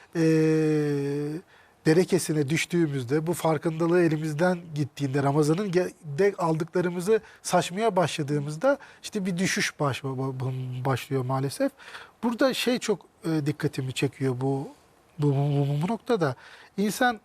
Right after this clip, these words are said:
e, nereye ait olduğunu kendine sorduğu zaman şöyle bir sorunsal ortaya çıkıyor aslında. Ya ben bu dünyaya ait değilim. Bir tarihte doğdum,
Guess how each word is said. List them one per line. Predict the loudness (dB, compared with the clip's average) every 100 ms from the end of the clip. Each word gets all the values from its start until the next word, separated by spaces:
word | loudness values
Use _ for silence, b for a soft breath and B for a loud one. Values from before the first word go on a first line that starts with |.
| _ -4
e, | -2 0 0 -2 -4 -8 b b b _ _ _ _ -6
nereye | 0 4 6 6 4 4
ait | 4 2 2 -2
olduğunu | 0 0 0 -2 -2
kendine | 0 0 0 -4 -4
sorduğu | -2 2 2 2 -2
zaman | 0 0 0 -2
şöyle | 0 0 2
bir | -2 -4 -8
sorunsal | -4 0 0 2 2
ortaya | 2 0 -4 -6
çıkıyor | -8 -6 -4 -4
aslında. | -4 -6 -8 -6 -6 -8 B B B B
Ya | 2 4
ben | 2 2
bu | -4
dünyaya | -4 0 2 4
ait | 2 2
değilim. | 0 0 -2 -14 _ _ _ _ _ _ _ _ _
Bir | -6 -6 2
tarihte | 6 6 4 0 4
doğdum, | 4 4 -2